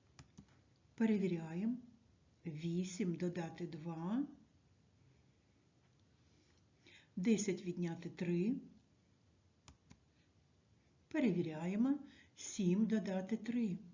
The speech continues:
Зверніть увагу. Сім додати три дорівнює десять. Якщо від суми віднімаємо другий доданок, в результаті ми отримаємо перший доданок. Ось це є підтвердження.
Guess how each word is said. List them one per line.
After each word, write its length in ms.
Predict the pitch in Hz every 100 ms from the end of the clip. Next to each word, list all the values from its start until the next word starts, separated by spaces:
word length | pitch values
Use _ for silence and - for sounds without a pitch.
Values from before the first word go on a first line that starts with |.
| -
Зверніть 420 | 165 165 160 147
увагу. 400 | 160 156 156 175 - - _ - - -
Сім 320 | - - 185
додати 420 | 165 165 165 - 180
три 220 | 170 170
дорівнює 520 | 180 175 170 160 160
десять. 640 | 151 160 151 - 127 - - _ _ _ _ _ _ _ - - - -
Якщо 680 | 175 185 - - 214 190 -
від 300 | 170 180 208
суми 720 | - - - 262 202 160 151 - -
віднімаємо 680 | 170 175 170 196 175 156 165
другий 380 | 170 175 175 202
доданок, 600 | 285 311 320 302 302 - - - -
в 60 |
результаті 680 | 180 165 160 - 294 - 190
ми 160 | 160 156
отримаємо 640 | - 233 294 294 269 - - - - -
перший 320 | 359 - 185
доданок. 480 | 185 180 180 175 180 - - - _ -
Ось 260 | 175 190
це 140 | - 262
є 160 | 277
підтвердження. 800 | 294 311 - 302 294 269 254 254